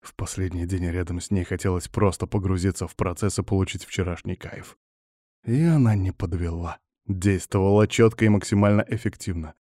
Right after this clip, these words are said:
как я любил. Она не тратила время на лишние движения,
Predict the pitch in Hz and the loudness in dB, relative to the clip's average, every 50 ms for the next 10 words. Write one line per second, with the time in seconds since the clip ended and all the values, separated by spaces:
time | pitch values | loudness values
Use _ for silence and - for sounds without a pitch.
0 | _ _ _ - - 95 - - 98 92 92 95 87 87 - - - - - - | _ _ _ -6 -6 -6 -4 -2 -2 0 0 0 -2 -4 -6 -10 -10 -10 -14 -16
1 | _ _ _ _ _ _ _ - 110 107 110 120 123 127 113 143 147 143 - 147 | _ _ _ _ _ _ _ 0 4 6 8 8 8 8 8 8 8 8 8 8
2 | 139 135 127 120 113 123 127 135 131 127 120 117 117 113 110 110 110 110 113 104 | 8 10 10 8 8 8 8 10 10 10 10 10 8 8 8 8 6 6 4 4
3 | - - 110 107 101 95 101 110 104 98 104 101 95 92 90 87 87 - | 2 4 4 4 4 6 6 4 6 6 4 4 4 4 2 2 0 -4